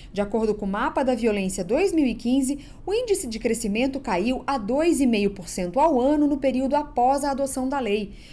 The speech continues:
contra os sete vírgula seis por cento do período anterior a ela. Paula Tavares, da equipe de pesquisa do estudo Mulheres, Empresas e o Direito dois mil e dezesseis,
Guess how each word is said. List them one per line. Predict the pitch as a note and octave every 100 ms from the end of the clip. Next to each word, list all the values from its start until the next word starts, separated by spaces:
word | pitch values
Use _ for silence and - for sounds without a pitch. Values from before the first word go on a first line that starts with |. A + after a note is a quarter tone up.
| -
contra | A3 A3 F#3
os | F3
sete | C#4 D#4+ F4
vírgula | D4 C4 A#3+
seis | A#3 F#3+ -
por | F4+ F4
cento | - C4+ D4
do | C4+
período | C#4 D4+ C4 C4+ -
anterior | D#4 F4+ E4 D#4+ A#3 A3+
a | C4+
ela. | F#3+ G3+ F3 C#3 - - - - - -
Paula | B3+ C4
Tavares, | C4 G#3+ A3 C4 E4 C4+
da | G#3+
equipe | G#3 B3 G3
de |
pesquisa | G#3 G3 - B3 C4+ C4
do |
estudo | A3+ - G#3
Mulheres, | G#3 G3 F#3+ B3+ D#4 B3
Empresas | A3+ G#3+ G3 F#3 F#3
e |
o | B3+
Direito | G3 G3 D#4+ D#4
dois | G#3+ G3+
mil | G3 F3
e |
dezesseis, | E3+ D#3 D#3 A3+ C4+ C4+